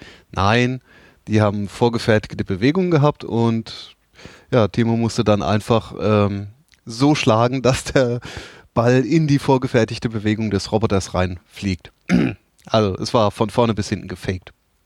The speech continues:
Ähm, und von diesem ganzen Gefake angespornt wurden auch noch zwei andere Filmemacher, äh,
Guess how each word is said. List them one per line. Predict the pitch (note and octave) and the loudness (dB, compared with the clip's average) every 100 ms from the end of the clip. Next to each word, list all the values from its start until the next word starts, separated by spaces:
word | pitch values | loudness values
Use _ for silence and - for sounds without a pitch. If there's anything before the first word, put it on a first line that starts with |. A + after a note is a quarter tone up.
| _ _ _ _ - - - - - - - | _ _ _ _ -20 -20 -20 -20 -20 -20 -2
Ähm, | A#2 B2 B2 B2+ B2 A#2+ A#2+ | 2 4 4 0 -4 -4 -6
und | - E3 F#3 | -2 -2 2
von | F3 E3 | 0 2
diesem | D3+ D3+ C#3+ C3+ | -2 0 -4 0
ganzen | C#3 E3+ - D#3 | -2 -2 -6 -6
Gefake | C3+ - F#3+ G3 G3+ D#4 | -4 0 0 2 0 0
angespornt | D#3 G#3 F3 C3 - A2+ G#2+ G#3 B3+ - - _ _ | -4 -2 -2 -4 -2 0 2 0 -4 -12 -20 _ _
wurden | C#3 D3+ | -2 0
auch | C3 | 0
noch | C#3+ | 0
zwei | B2 - | -2 -2
andere | G#2 F#3 G#3 B2 | 0 0 0 0
Filmemacher, | B2 A2 G2 F#2+ A#2+ G#3+ B3 _ _ _ _ _ _ _ _ | 2 2 2 0 0 -2 -2 _ _ _ _ _ _ _ _
äh, | A2+ C3 C3 B2+ | -2 2 4 4